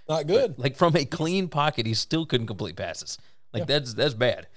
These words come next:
Speaker 2: Uh, played the second toughest schedule in twenty twenty. They went three and eight in one-score games. The opponents last year made twenty-nine out of thirty-one field goals, uh, which is, you know, ridiculous. It was the highest in the N F L.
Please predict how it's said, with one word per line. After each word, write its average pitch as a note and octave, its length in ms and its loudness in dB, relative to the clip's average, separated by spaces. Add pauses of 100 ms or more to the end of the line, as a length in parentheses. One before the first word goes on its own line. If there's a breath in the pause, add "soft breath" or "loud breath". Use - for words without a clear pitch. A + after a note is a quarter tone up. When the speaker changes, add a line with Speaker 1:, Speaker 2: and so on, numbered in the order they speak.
(360 soft breath)
Speaker 2:
Uh, G#2 180 -2
played D#3+ 300 4
the C#3+ 100 2
second G3+ 420 0
toughest G#3 360 2
schedule B2+ 380 2
in B2 100 0
twenty A#2+ 280 -2
twenty. B2 280 0
They C3+ 120 0
went A#2+ 220 -4
three D3+ 300 -2
and A#2+ 160 -2
eight C3 320 0
in A#2 160 0
one-score A2+ 400 -2
games. G#2+ 440 -2 (420 soft breath)
The B2 140 4
opponents D#3+ 600 2
last A2+ 360 4
year C3 120 0
made G#2+ 240 0
twenty-nine E3 680 0
out B2 140 -2
of A2+ 120 -2
thirty-one C3 500 2
field B2+ 280 4
goals, G#2 400 -4 (340 soft breath)
uh, G2+ 300 -4 (220)
which C3 260 -4
is, A#2 260 -6 (160)
you A3 100 -6
know, A#2+ 200 4 (400)
ridiculous. B2 560 4
It C3+ 80 2
was B2 80 0
the A#2 60 2
highest A#2+ 340 6
in A#2 60 -2
the A2 100 0
N G#2 80 0
F G2 120 -6
L. G#2 300 4